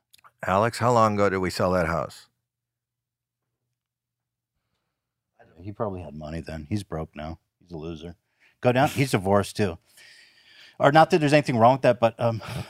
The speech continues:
Speaker 2: <sighs> I don't know why I said he's
Speaker 1: How many
Speaker 2: divorced. There's
Speaker 1: things are
Speaker 2: nothing wrong
Speaker 1: you
Speaker 2: with that.
Speaker 1: throwing out there
Speaker 2: Go
Speaker 1: that
Speaker 2: down,
Speaker 1: could
Speaker 2: down, down,
Speaker 1: possibly
Speaker 2: down,
Speaker 1: cause
Speaker 2: down. Sorry. There's
Speaker 1: Down.
Speaker 2: no, yeah, that's our website. Does Ryan Kavanaugh look like Harvey Weinstein?
Speaker 1: Oh my God.
Speaker 2: And it's actually, it's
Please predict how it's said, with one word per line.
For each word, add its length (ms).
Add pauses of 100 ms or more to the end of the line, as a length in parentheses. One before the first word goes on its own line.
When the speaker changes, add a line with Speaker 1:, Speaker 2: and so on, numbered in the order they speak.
(140)
Speaker 2:
<sighs> 0 (600)
I 100
don't 140
know 60
why 160
I 20
said 180
he's 80
Speaker 1:
How 160
many 140
Speaker 2:
divorced. 200
There's 120
Speaker 1:
things 160
are 20
Speaker 2:
nothing 60
wrong 60
Speaker 1:
you 40
Speaker 2:
with 80
that. 120
Speaker 1:
throwing 280
out 220
there 140
Speaker 2:
Go 100
Speaker 1:
that 60
Speaker 2:
down, 160
Speaker 1:
could 120
Speaker 2:
down, 100
down, 80
Speaker 1:
possibly 280
Speaker 2:
down, 100
Speaker 1:
cause 360
Speaker 2:
down. 360
Sorry. 380 (200)
There's 180
Speaker 1:
Down. 140
Speaker 2:
no, 60 (140)
yeah, 260
that's 220
our 80
website. 480
Does 200
Ryan 200
Kavanaugh 320
look 220
like 160
Harvey 260
Weinstein? 560 (200)
Speaker 1:
Oh 120
my 280
God. 140 (300)
Speaker 2:
And 160 (120)
it's 160
actually, 460 (280)
it's 220